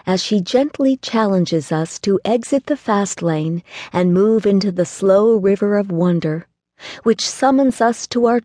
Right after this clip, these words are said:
true passion. She catches our logical minds and prompts us to remember, "Why are we here?" She stimulates us to ask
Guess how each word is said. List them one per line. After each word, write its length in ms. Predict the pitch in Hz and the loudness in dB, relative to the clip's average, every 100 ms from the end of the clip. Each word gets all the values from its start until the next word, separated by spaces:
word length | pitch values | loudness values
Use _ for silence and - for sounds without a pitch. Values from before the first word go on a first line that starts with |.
| _ | _
true 400 | - - 294 175 | -8 0 2 0
passion. 720 | 147 - 165 160 - 160 160 _ _ _ _ _ _ _ - - - | -4 -4 -4 -4 -6 -6 -6 _ _ _ _ _ _ _ -18 -16 -8
She 200 | - 240 | -2 -2
catches 560 | - 262 277 285 254 | 0 -2 0 0 0
our 180 | 214 220 | 2 2
logical 640 | 208 196 226 - 262 240 | 4 4 4 0 0 2
minds 580 | 226 202 196 208 220 214 | 2 2 0 -2 -2 -2
and 200 | 170 170 | -4 -4
prompts 440 | - 233 247 - | -2 -2 0 -2
us 160 | 202 190 | -2 -2
to 100 | - | -2
remember, 640 | 190 190 196 196 185 190 - - - - _ | 2 2 2 2 2 0 -4 -16 -20 -20 _
"Why 500 | 180 175 226 277 285 - | -2 0 2 0 -2 0
are 160 | 220 | 0
we 220 | 202 214 | 2 0
here?" 560 | 214 - 220 208 156 165 _ _ _ _ _ _ _ _ - - | -2 0 0 0 -4 -10 _ _ _ _ _ _ _ _ -20 -10
She 180 | - 247 | -2 -2
stimulates 800 | - 285 294 285 269 254 - - | 0 2 4 4 4 2 0 -2
us 280 | 220 226 - | -2 -2 -8
to 200 | - 202 | 0 2
ask 340 | 185 196 - | 2 0 -6